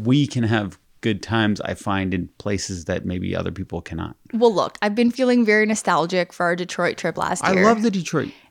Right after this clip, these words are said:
Speaker 1: trip.
Speaker 2: And, but I'm just saying, New York kind of feels like that kind of vibe. Like, I
Speaker 1: Yes.
Speaker 2: feel like you and I are just gonna get up to a lot of shenanigans,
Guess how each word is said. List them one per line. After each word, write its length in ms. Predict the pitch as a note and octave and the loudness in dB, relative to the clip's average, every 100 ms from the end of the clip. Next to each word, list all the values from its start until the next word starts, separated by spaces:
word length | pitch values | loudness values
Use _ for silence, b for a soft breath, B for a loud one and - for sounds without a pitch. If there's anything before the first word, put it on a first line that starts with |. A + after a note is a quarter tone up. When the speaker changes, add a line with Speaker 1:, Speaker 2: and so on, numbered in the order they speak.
| - | 2
Speaker 1:
trip. 120 | A#3 | 4
Speaker 2:
And, 140 | A#3+ - _ - | 4 0 _ 0
but 100 | D4 | 0
I'm 80 | |
just 100 | D4+ | 2
saying, 220 | G#4 D#4+ A#3+ | 0 6 8
New 80 | B3+ | 8
York 460 | B3 D#4+ E4 F#3 _ | 8 6 6 2 _
kind 200 | - A#3+ | -4 0
of 80 | B3+ | -2
feels 400 | - B3 B3+ B3+ | 0 2 2 2
like 160 | A#3 A3+ | -2 0
that 240 | F#3+ G#3+ | 0 -2
kind 220 | - G3+ | -2 -2
of 100 | F#3 | 0
vibe. 280 | F3+ F3+ B2 | 2 2 2
Like, 120 | F3 G3+ | 0 0
I 40 | |
Speaker 1:
Yes. 100 | F#3+ | -2
Speaker 2:
feel 160 | A3 A3+ | 2 2
like 160 | A3+ | 2
you 160 | G#3+ G3+ | 0 -2
and 120 | F#3 | 0
I 140 | E3+ F#3 | 0 0
are 80 | |
just 180 | F#3+ - | -2 -2
gonna 160 | F#3+ F3+ | -4 -4
get 240 | F3 F#3 | 0 2
up 180 | F3+ - | 2 0
to 440 | - F3+ E3 E3+ F3 _ - | -6 -4 -4 -4 -8 _ -4
a 40 | |
lot 140 | F#3+ F3 | 0 0
of 60 | |
shenanigans, 600 | - E3+ E3 F3 - F#3 | 0 -2 -2 -2 -4 -6